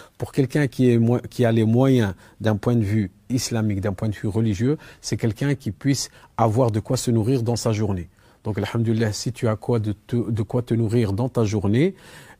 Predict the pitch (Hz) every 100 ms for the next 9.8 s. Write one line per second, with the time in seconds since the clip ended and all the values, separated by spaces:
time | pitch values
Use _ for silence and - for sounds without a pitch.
0 | - 120 - 123 - 123 131 110 - _
1 | _ 113 110 120 113 117 113 113 - 113
2 | 110 107 101 117 107 95 78 - 95 104
3 | 98 92 104 - 110 101 120 104 - 113
4 | - - 117 98 113 95 92 113 131 110
5 | - 107 113 101 101 104 147 180 - _
6 | 107 117 131 113 147 - 110 127 110 -
7 | 107 98 131 - - _ - - 117 127
8 | - _ - 117 113 110 135 135 127 117
9 | - 147 135 107 104 107 127